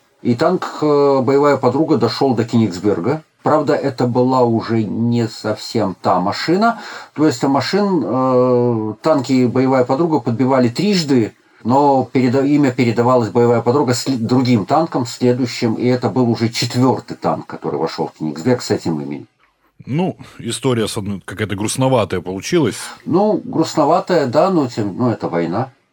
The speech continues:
Speaker 1: Что ж.
Speaker 2: А что творилось, э, вот в это время, э, в, в разрезе танковых асов на Восточном фронте? На з-, прости,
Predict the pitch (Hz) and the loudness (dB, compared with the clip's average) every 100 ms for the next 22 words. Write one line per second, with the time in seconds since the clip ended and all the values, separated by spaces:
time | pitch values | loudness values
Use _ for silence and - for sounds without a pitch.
0 | _ _ - - - - 107 - 170 147 | _ _ -18 -18 -18 -10 -8 -4 -4 -2
1 | 147 147 135 113 - 123 117 110 104 95 | -2 0 -2 -4 -6 -2 0 0 -2 -6
2 | 98 - 107 101 104 117 117 107 98 87 | -8 -6 -6 -4 -4 -2 0 0 -2 -4
3 | 82 - - - - - - 82 - - | -8 -20 -20 -20 -20 -18 -16 -16 -20 -20
4 | - 95 95 117 110 131 117 113 120 107 | -20 -16 -4 -2 0 0 0 -2 -4 -4
5 | 113 104 123 123 - 104 - 110 117 - | -4 -4 -4 -6 -6 -8 -4 -4 -4 -4
6 | 113 - 90 87 80 - 113 113 101 - | -6 -6 -12 -12 -14 -8 -2 -2 -4 -12
7 | 110 107 101 | -10 -10 -8